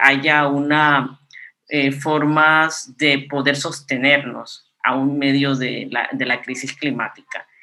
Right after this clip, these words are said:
Entonces, la pregunta es muy importante, ¿por qué? Porque siendo, eh, territorios muy ricos en recursos y con la vivencia de las personas, el sistema capitalista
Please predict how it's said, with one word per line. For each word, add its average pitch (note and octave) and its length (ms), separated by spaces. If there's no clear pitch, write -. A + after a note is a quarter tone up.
Entonces, A3 240
la G3 120
pregunta A3 260
es A#3+ 60
muy A3+ 120
importante, F3 720
¿por C#3+ 180
qué? G3 260
Porque F3 260
siendo, E3 800
eh, C3+ 640
territorios E3 600
muy F3 180
ricos D3+ 680
en D#3+ 180
recursos D3+ 1000
y E3+ 240
con C#3+ 220
la C3 100
vivencia D3+ 480
de D#3+ 80
las C#3 220
personas, D3+ 1040
el D#3 120
sistema G3 440
capitalista E3 1000